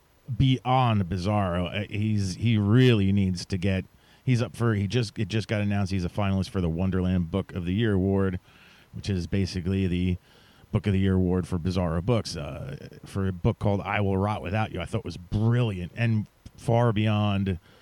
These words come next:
you know, the, the weirdness of, of Bizarro. It's just an incredible story. So I, I'm, I love Danger Slater. He, he was my first guest on the podcast. Um, when I started the podcast, he actually lived in New Jersey, and, and I,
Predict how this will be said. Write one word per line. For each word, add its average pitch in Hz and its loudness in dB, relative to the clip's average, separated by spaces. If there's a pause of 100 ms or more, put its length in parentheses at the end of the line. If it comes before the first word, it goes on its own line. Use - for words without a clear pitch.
(420)
you 120 4
know, 92 2
the, 95 -6
the 98 -2
weirdness 98 0
of, 98 -2
of 90 -4
Bizarro. 92 -2
It's 98 -2
just - -8
an 104 0
incredible 92 -2 (520)
story. 85 0
So 92 -2 (100)
I, 101 -10
I'm, 104 -6
I 98 -6
love 117 0 (380)
Danger 110 2
Slater. 98 -2
He, 110 2
he 107 0
was 120 4
my 104 0
first 131 0
guest 113 -2
on 110 0
the 117 0
podcast. 117 -2 (480)
Um, 95 0 (840)
when 123 0
I 107 0
started 143 2
the 110 0
podcast, 113 2
he 117 2
actually 101 0
lived 113 2
in 107 6
New 101 4
Jersey, 98 2
and, 92 -2
and 95 -4
I, 92 -4